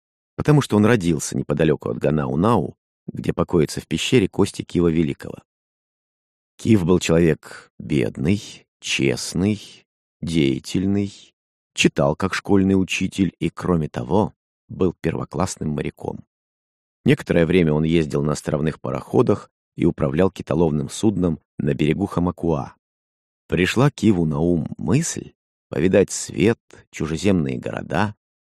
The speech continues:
и он сел на пароход, отправляющийся в Сан-Франциско. Город этот чудесный, с отличной гаванью и с бесчисленным множеством богачей.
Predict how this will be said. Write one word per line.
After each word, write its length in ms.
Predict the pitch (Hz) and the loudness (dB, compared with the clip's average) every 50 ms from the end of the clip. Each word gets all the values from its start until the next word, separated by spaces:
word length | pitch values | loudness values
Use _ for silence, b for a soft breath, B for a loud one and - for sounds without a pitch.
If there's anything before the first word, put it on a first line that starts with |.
| _ - | _ 2
и 80 | - | 4
он 100 | 120 123 | 4 4
сел 240 | 117 - - 175 139 | 4 4 4 6 6
на 120 | 98 78 | 4 4
пароход, 520 | - - 65 - - - - - 135 151 - - - | 0 -2 -4 -4 -6 -6 -2 0 0 0 0 -2 -6
отправляющийся 960 | - 80 - - 60 60 50 52 69 98 104 90 - - 82 - - - 80 - | -8 -8 -6 -6 -6 -4 -2 0 2 2 2 2 0 -4 -4 -4 -4 -4 -4 -4
в 60 | - | -4
Сан-Франциско. 960 | - - 85 87 - - - 71 76 71 - - 69 65 - - - - - _ _ _ _ _ _ _ _ _ _ _ _ _ _ _ _ - | -4 -4 -4 -4 -4 -6 -6 -6 -6 -6 -6 -6 -8 -8 -8 -10 -14 -14 -16 _ _ _ _ _ _ _ _ _ _ _ _ _ _ _ _ 2
Город 260 | 90 95 87 73 - | 4 4 4 4 0
этот 180 | 73 - 73 | -2 -6 -6
чудесный, 800 | - - 67 60 76 90 - - - - 50 50 - - - _ _ _ | -6 -6 -4 0 0 0 0 0 -4 -10 -10 -14 -16 -18 -20 _ _ _
с 120 | - - - | -16 -14 -12
отличной 480 | - - 78 95 - - - 85 87 | -6 -4 -2 -2 -2 -2 0 0 0
гаванью 640 | 76 - - 92 95 104 98 82 80 73 69 69 69 | 0 0 0 0 2 2 2 0 0 -2 -2 -4 -4
и 40 | 69 | -6
с 80 | 62 | -6
бесчисленным 640 | - - 82 - - - 95 - - 92 92 90 87 | -6 -6 -6 -6 -4 -4 -4 -2 0 0 2 2 2
множеством 560 | 87 85 87 90 87 85 82 - - 78 76 71 | 2 2 2 2 0 0 -4 -6 -4 -4 -2 -2
богачей. 680 | 78 78 78 76 - - - - 62 55 - - | -2 -2 -2 -4 -4 -4 -6 -4 -4 -4 -6 -10